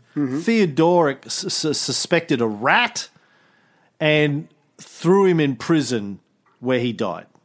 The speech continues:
Speaker 1: Oh, God.
Speaker 2: Which made him even more unpopular with the Catholics because he's just killed the Pope. Now, I don't know if you know much about Catholics, Ray. I know you were one for a
Speaker 1: Mm-hmm.
Speaker 2: brief period of time.
Speaker 1: Mm-hmm.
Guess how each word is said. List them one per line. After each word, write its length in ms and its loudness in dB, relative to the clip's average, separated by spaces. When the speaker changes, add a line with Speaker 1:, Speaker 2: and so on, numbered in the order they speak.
Speaker 1:
Oh, 260 -4
God. 220 -6
Speaker 2:
Which 380 2
made 340 2
him 180 2
even 260 2
more 220 4
unpopular 500 0
with 140 -2
the 80 -10
Catholics 540 -2
because 300 -6
he's 180 -6
just 240 -8
killed 180 -4
the 80 -14
Pope. 280 -10
Now, 180 4
I 60 4
don't 140 0
know 120 2
if 100 -2
you 80 2
know 160 2
much 260 0
about 240 0
Catholics, 500 -4
Ray. 400 -2
I 80 2
know 140 4
you 180 0
were 280 2
one 340 0
for 180 0
a 20 0
Speaker 1:
Mm-hmm. 80 -4
Speaker 2:
brief 280 -2
period 280 -2
of 100 -4
time. 400 -4
Speaker 1:
Mm-hmm. 260 -4